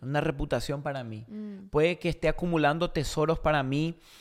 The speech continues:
Speaker 1: en, en amistades, pensando solamente en las amistades que más me benefician a mí. ¿Qué puedo sacar yo de estas personas?
Speaker 2: Mm.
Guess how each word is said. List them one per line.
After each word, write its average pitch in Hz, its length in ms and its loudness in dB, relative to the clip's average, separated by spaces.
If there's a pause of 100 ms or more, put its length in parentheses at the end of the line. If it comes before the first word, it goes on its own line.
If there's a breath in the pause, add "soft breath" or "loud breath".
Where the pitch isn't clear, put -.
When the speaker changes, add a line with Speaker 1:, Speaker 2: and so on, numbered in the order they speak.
(260 loud breath)
Speaker 1:
en, 143 580 -2
en 135 140 0
amistades, 131 760 4
pensando 131 480 -2
solamente 139 520 0
en 143 60 4
las 139 100 4
amistades 131 480 2
que 135 120 -2
más 127 200 -2
me 135 140 -4
benefician 127 580 -4
a 117 80 -4
mí. 139 400 2 (160)
¿Qué 139 120 0
puedo 139 220 2
sacar 127 440 -4
yo 120 200 -4
de 131 80 -4
estas 127 200 -8
personas? 147 720 -4
Speaker 2:
Mm. 202 60 -10